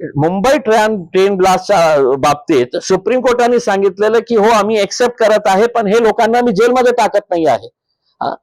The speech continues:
त्याच अनुषंगाने सुप्रीम कोर्टाने हे पिटिशन ॲक्सेप्ट करायला पाहिजे, जे महाराष्ट्र सरकारने त्यांच्याकडून आता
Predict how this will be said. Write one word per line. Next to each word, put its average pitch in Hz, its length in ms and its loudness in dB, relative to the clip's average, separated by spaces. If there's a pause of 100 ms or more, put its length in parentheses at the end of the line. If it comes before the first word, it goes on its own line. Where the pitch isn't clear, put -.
(200)
त्याच 247 320 2
अनुषंगाने 220 720 0
सुप्रीम 202 500 -2
कोर्टाने 214 760 0
हे 196 240 2
पिटिशन 208 560 -2
ॲक्सेप्ट 233 340 -4
करायला 202 340 2
पाहिजे, 180 400 0
जे 220 80 2
महाराष्ट्र 190 500 0
सरकारने 185 480 0
त्यांच्याकडून 180 580 0
आता 190 260 2